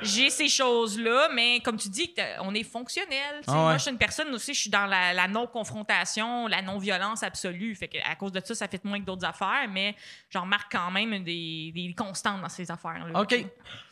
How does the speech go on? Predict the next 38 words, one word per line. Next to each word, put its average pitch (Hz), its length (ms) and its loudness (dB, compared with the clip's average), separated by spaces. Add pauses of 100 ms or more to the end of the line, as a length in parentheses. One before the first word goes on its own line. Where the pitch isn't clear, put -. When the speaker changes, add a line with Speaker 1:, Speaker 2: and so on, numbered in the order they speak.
(240)
Speaker 1:
Mais 180 160 -2
Speaker 2:
Tu, 247 260 4 (140)
euh, 202 200 8
mettons, 208 360 2
quand 196 240 0 (120)
t'as, 214 240 0
là, 202 180 2
t'as-tu 214 280 -4
un 147 120 0
chum 247 320 -4
ou 147 80 -4
t'as 127 180 -4
pas 113 160 -8
de - 100 -14
chum ? 135 180 -4
Speaker 1:
Non, - 160 -4
j'ai - 120 -10
pas 196 80 -2
de - 60 -8
chum. 190 240 -2
Speaker 2:
OK. - 180 2 (240)
Quand 262 180 6
t'as 277 120 4
un 233 80 2
chum, 262 340 -2
t'es-tu, 196 520 0 (120)
puis 180 100 0
vous 151 160 -2
vous 151 120 -2
chicanez, 151 540 2 (280)
t'es-tu 180 340 0
le 180 60 -2
genre 165 480 4
à, 139 320 6 (280)
c'est-tu 180 440 0
des, 165 280 2
des 147 200 0
chicanes 165 600 2